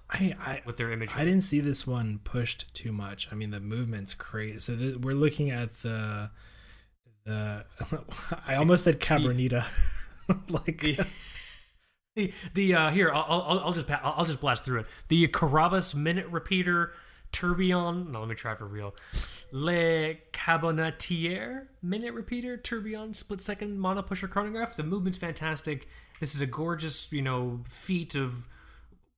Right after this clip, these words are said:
Speaker 2: au-, horology. Michael, my only fucking problem with the watch is, is the dial layout. It is so petty, 'cause I'm a very petty person. The watch is making the same face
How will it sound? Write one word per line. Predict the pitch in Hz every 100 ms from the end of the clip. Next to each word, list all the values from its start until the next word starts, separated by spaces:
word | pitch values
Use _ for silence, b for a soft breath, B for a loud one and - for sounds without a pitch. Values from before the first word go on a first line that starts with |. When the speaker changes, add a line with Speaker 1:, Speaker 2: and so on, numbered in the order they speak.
| _
Speaker 2:
au-, | 160 165
horology. | 165 151 151 143 143 151 -
Michael, | 156 160 160
my | 143
only | 135 151
fucking | 151 - - 135
problem | - 131 127 127 127
with | 123
the | 123
watch | 113 113 120 -
is, | 127 120 - - _ _
is | 131 110 - - b b b b b b _ _ _ _ _ -
the | 123
dial | 107 113 110 101
layout. | 101 107 - 139 - _ _ _ _ _ _ _ -
It | 147
is | 127 -
so | - - 151
petty, | 165 156 135 135
'cause | 135 120
I'm | 117
a |
very | 113 120 120
petty | 127 123
person. | 120 113 - 110 101 b b b b b - 131
The | 135
watch | 123 139 185 208
is | 151
making | 147 147 165
the | 135
same | - 139
face | 139 147 143